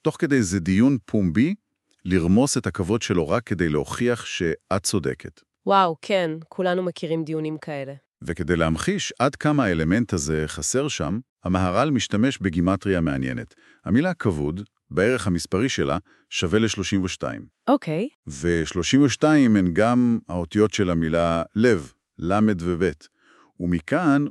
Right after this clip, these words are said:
Speaker 1: הוא מביא את התובנה שהם מתו במשך שלושים ושניים ימים, אה, מפני שהיסוד שהיה חסר בהם היה יסוד הלב.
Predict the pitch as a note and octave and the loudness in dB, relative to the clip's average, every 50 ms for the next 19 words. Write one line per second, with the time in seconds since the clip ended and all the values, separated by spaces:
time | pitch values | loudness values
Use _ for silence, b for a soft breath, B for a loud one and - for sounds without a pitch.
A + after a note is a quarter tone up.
0 | - - G#2 F#2+ F#2 F2 C3 C#3 - A2+ G#2 - G#2 E2+ F2 F#2 G#2 A#2+ B2+ - | -4 -2 0 0 2 2 0 0 0 -2 -2 -2 -2 0 2 2 2 2 0 0
1 | - G#2 F#2+ F2 F2 G2+ A#2+ A#2 - G2+ E2+ E2+ E2+ F#2+ G#2 - - G2+ - - | -2 -2 0 2 2 2 0 0 -2 -2 0 2 2 2 0 0 -4 -6 -8 -8
2 | - F2+ D#2+ - G#2 G2 F#2+ E2+ - F#2 F#2+ F#2+ F#2+ F#2+ F2+ D2+ C#2+ C2+ D2 F#2 | -8 -8 -6 -4 -4 -4 -4 -4 -2 -2 0 2 2 2 2 0 0 -2 -2 -4
3 | A#2 - - _ _ _ _ _ _ _ _ _ _ - - F2 F2+ F2 F2+ F#2 | -4 -6 -10 _ _ _ _ _ _ _ _ _ _ -6 -2 -2 0 2 0 0
4 | - - B2+ C#3 D3 - - C3+ A#2+ G#2+ G2 F#2 - - C#3 C3+ A2+ - A#2 A#2 | 2 4 4 4 4 4 2 2 2 2 2 0 2 0 0 0 2 2 2 2
5 | A#2+ A2 - - F#2 - - - - C3 C#3 D3+ C#3 C#3 C3+ C3 C3 A2 E2+ F#2+ | 2 0 -4 -6 -4 -4 -2 0 2 2 2 2 2 2 2 2 2 0 0 0
6 | G2 F#2+ F#2 E2+ D#2 - - F#2+ F2+ D#2+ D2 E2 D#2+ D#2+ D#2 C#2 A1+ - | 0 0 0 -2 -2 -2 -4 -2 -2 -4 -4 -4 -2 -2 -2 -2 -4 -8